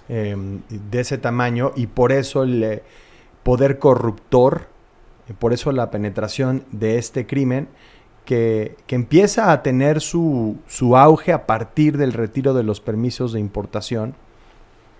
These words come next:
eh, porque eso permite, pues, que, que exista un mercado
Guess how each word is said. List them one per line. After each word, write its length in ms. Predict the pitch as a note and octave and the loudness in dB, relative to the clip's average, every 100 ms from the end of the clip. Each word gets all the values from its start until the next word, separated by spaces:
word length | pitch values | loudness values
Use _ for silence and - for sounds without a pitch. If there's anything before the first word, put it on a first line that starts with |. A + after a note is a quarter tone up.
| _ _ _ _ - | _ _ _ _ -6
eh, 200 | G#2 G2+ | -4 -4
porque 640 | - A2+ - A#2+ A2 A2 - | -2 -4 -2 0 2 0 -2
eso 280 | A2+ - B2 | -6 -2 -2
permite, 800 | - A#2+ A#2 C#3+ D3+ - A2+ F3 _ _ _ _ _ _ _ _ | 0 0 2 2 2 0 -4 -4 _ _ _ _ _ _ _ _
pues, 220 | A#2 G#2+ | -4 -4
que, 600 | - A#2 G#2+ G#2+ G#2 - - | -4 0 0 2 -2 -6 -6
que 80 | |
exista 460 | A2+ - D#3 C3+ D3+ | -6 -4 -4 0 2
un 120 | C#3 | 2
mercado 680 | B2+ G#2+ - C3+ C3 A2+ A#2 | 2 0 0 2 2 0 -4